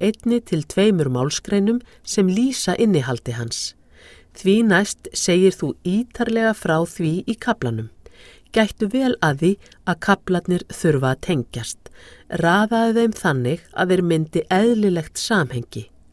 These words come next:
Í meginmáli þarf að svara þeim spurningum sem varpað var fram í inngangi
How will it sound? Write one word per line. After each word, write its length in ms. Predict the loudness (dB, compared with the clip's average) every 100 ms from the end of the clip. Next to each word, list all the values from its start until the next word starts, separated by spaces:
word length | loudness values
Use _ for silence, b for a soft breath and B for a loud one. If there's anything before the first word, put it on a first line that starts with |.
| -20 _ b b b b b b
Í 160 | 2 6
meginmáli 720 | 6 6 4 2 2 2 2 0
þarf 240 | 0 0 0
að 80 |
svara 360 | 0 0 0 0
þeim 220 | 0 0 0
spurningum 720 | -4 -4 -4 -4 -2 2 2
sem 220 | 2 -2 -2
varpað 460 | -2 -4 -2 -2 0
var 100 | -4
fram 300 | -2 -2 2
í 120 | 2 2
inngangi 640 | -2 -4 -4 -2 2 0